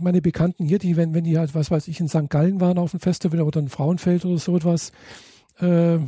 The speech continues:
manche haben dann immer regelmäßig da was, äh, so Gras und, und, und, äh, Zeugs mitgebracht, also aus der Schweiz. Weil in der Schweiz ist anscheinend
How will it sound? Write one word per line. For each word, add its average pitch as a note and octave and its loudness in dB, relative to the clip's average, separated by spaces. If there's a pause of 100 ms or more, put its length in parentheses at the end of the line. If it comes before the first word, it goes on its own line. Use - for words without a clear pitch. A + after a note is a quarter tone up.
(100)
manche E3+ 0
haben E3 2
dann D#3 2
immer E3 2
regelmäßig D#3+ 2
da D#3 0
was, - -2
äh, D3 -2 (220)
so D3 -4
Gras D3 -2
und, C#3 -4
und, D3 -6
und, C#3 -6
äh, C3+ -6
Zeugs - -4
mitgebracht, - -6
also D3+ -4
aus C#3 -4
der C#3 -4
Schweiz. - -2
Weil D#3 0
in D#3 -2
der D3+ 0
Schweiz D#3 0
ist - -2 (300)
anscheinend E3+ -2